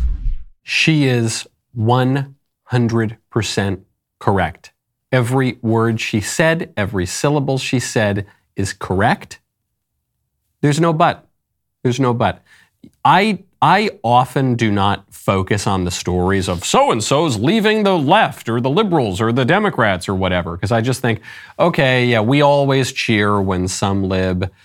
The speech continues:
you know, is n-, no longer comfortable in the Democrat Party and we make a big to-do out of it. But usually the person remains fairly liberal. Or vice versa, you know, some liberal Republican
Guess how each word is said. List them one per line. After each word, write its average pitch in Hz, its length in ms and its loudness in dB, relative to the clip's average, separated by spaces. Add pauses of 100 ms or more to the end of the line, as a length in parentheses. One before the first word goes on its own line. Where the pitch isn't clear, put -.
(320)
you 104 160 0
know, 95 160 0
is 92 280 -2
n-, 107 220 -2
no 104 220 2
longer 98 300 0
comfortable 92 500 -2
in 90 60 0
the 87 60 -2
Democrat 90 460 -2
Party 95 380 0
and 85 80 -4
we 85 80 -6
make 87 220 -4
a - 20 -4
big 98 280 -2
to-do 90 360 0
out 85 160 0
of 92 80 -4
it. 90 140 -2
But - 120 -4
usually 175 460 2
the 113 120 -2
person 104 460 -2
remains 90 600 -2 (260)
fairly 101 540 0
liberal. 82 580 -4 (760)
Or 165 180 4
vice 139 240 2
versa, 98 420 -2
you 95 140 0
know, 92 140 0
some 90 340 -4
liberal 98 340 0
Republican 87 760 -2